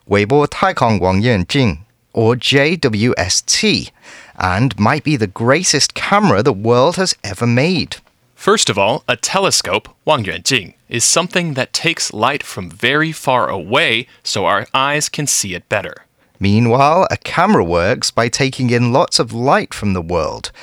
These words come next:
Speaker 1: and making that light into a picture we can see later.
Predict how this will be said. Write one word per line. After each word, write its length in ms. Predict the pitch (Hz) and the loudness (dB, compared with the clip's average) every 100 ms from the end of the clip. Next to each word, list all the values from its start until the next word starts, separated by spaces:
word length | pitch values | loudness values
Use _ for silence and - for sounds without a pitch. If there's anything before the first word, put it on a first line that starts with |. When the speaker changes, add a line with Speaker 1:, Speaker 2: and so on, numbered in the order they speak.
| - - | -20 -14
Speaker 1:
and 220 | - 90 87 | -6 -2 0
making 380 | 120 - 110 | 0 0 2
that 180 | 95 - | 2 -2
light 400 | 104 135 127 - | 0 0 0 0
into 260 | 113 - 101 | -2 0 -2
a 60 | |
picture 560 | - - 101 - - 95 | -4 -2 -2 0 -2 0
we 160 | 95 110 | 0 -2
can 200 | - 156 | 0 2
see 360 | - - 69 | 2 0 -4
later. 540 | 78 82 104 120 127 | -6 -2 0 2 0